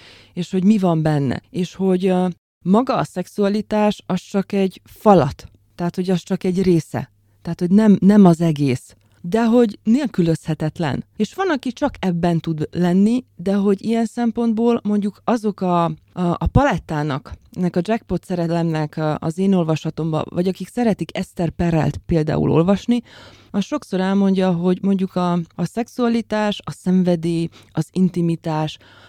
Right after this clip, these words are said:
az ölelés, az érintés, tehát, hogy ezt lehet szépen tovább bontani és bővíteni.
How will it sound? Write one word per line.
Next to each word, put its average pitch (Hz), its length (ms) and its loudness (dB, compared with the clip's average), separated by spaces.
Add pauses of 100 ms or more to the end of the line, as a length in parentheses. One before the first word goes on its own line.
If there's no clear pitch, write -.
az - 240 -4
ölelés, 165 720 0
az - 140 -6 (100)
érintés, 160 760 0 (220)
tehát, 185 260 -4
hogy 190 180 0 (160)
ezt - 240 -10
lehet 202 280 0
szépen 143 440 -6
tovább 143 420 0
bontani 135 520 2
és 127 220 -4
bővíteni. 120 580 -6